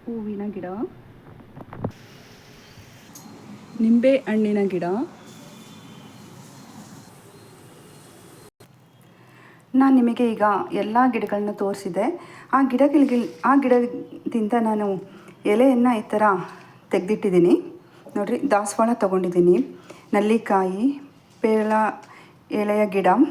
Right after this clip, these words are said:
ಕರಿಬೇ ಸೊಪ್ಪು, ನಿಂಬೆ ಗಿಡದ ಎಲೆ, ಇಷ್ಟನ್ನು ಕೂಡ ನಾನು ತೆಗೆದುಕೊಂಡಿದ್ದೇನೆ.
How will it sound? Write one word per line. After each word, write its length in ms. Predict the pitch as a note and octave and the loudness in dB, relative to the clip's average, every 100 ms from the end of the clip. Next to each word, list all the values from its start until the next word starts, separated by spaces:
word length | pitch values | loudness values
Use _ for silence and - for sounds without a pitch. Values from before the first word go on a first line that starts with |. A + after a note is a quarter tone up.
| - - - - - - - - | -2 -18 -20 -20 -20 -20 -8 -2
ಕರಿಬೇ 360 | G3+ F#3+ B3 A#3+ | -2 2 2 2
ಸೊಪ್ಪು, 360 | G3+ - - G#3 F4 - - - - - - _ _ _ - | -2 -4 -2 2 2 -2 -16 -20 -20 -20 -20 _ _ _ 2
ನಿಂಬೆ 340 | B3 B3+ C4 B3+ | 4 6 4 2
ಗಿಡದ 280 | A#3 G#3 G3+ G3+ G3+ - - G3+ G3 | 0 2 2 0 -2 -12 -8 -4 0
ಎಲೆ, 200 | F#3 G#3+ F4+ - - - - _ - - - B3+ | 2 2 0 -6 -20 -20 -20 _ -20 -20 -6 -4
ಇಷ್ಟನ್ನು 380 | B3 - D4+ D4+ D4 | -4 2 6 6 4
ಕೂಡ 140 | B3+ A#3 A3 | 2 2 2
ನಾನು 200 | G#3+ A#3 G#3+ - - - _ - | 2 0 0 -6 -16 -20 _ -4
ತೆಗೆದುಕೊಂಡಿದ್ದೇನೆ. 760 | A3 A#3 G#3 G3 F3+ E3+ F3 | -2 -4 -4 -4 2 4 4